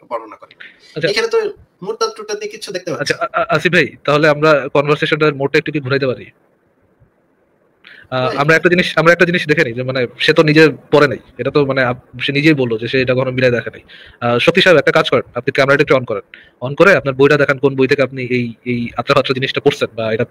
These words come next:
Speaker 2: জিনিসটা দেখে নিজে না মিলায় চলে আসছেন। ক্যামেরাটা on করে একটু দেখান। শক্তি সাহেব, কি শুনতে পাচ্ছেন?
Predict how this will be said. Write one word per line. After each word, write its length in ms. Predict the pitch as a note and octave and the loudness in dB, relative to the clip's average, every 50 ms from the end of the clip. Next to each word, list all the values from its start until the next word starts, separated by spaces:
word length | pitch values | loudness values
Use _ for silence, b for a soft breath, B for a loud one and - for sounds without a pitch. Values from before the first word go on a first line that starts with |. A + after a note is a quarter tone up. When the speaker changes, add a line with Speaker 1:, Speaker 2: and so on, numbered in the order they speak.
| _ _ - _ _ C3+ C3 | _ _ -20 _ _ -18 -10
Speaker 2:
জিনিসটা 280 | B2 C3+ C3 C3 - D3 | -4 -2 0 0 2 4
দেখে 260 | C3+ C#3+ C#3 - D3+ | 4 4 4 2 0
নিজে 200 | A#2+ B2 B2 D3+ | 0 0 0 0
না 100 | B2+ B2+ | 0 0
মিলায় 200 | B2+ C3+ C#3+ C#3 | 0 2 2 2
চলে 180 | - C3+ B2 A#2 | 2 2 2 0
আসছেন। 220 | A2 - - - _ _ _ _ _ _ _ _ _ _ _ _ | 0 -4 -8 -14 _ _ _ _ _ _ _ _ _ _ _ _
ক্যামেরাটা 300 | - B2+ A#2+ C3 C3 D3 | -2 -2 0 2 4 2
on 100 | C#3 D3 | 4 4
করে 140 | D3 F3+ F#3 | 4 4 4
একটু 140 | C#3+ - A2+ | 4 2 0
দেখান। 220 | A#2 G#2+ - A2+ _ _ _ _ _ _ _ _ _ _ _ _ _ _ _ _ _ _ _ _ _ _ _ _ _ _ _ _ _ _ _ _ _ _ _ _ _ _ _ _ _ _ _ _ _ _ _ _ _ _ _ _ _ _ _ _ _ _ _ _ _ _ _ _ _ _ _ _ _ _ - - - _ _ _ _ _ _ _ _ _ _ _ _ _ _ - | -4 -4 -6 -8 _ _ _ _ _ _ _ _ _ _ _ _ _ _ _ _ _ _ _ _ _ _ _ _ _ _ _ _ _ _ _ _ _ _ _ _ _ _ _ _ _ _ _ _ _ _ _ _ _ _ _ _ _ _ _ _ _ _ _ _ _ _ _ _ _ _ _ _ _ _ -20 -20 -20 _ _ _ _ _ _ _ _ _ _ _ _ _ _ -4
শক্তি 200 | D#3 D3 - D3+ | -2 0 2 2
সাহেব, 120 | E3 D#3 | 2 2
কি 60 | E3 | 2
শুনতে 160 | D#3+ D#3+ D#3+ E3+ | 2 4 6 6
পাচ্ছেন? 220 | E3 E3+ D3 | 4 4 2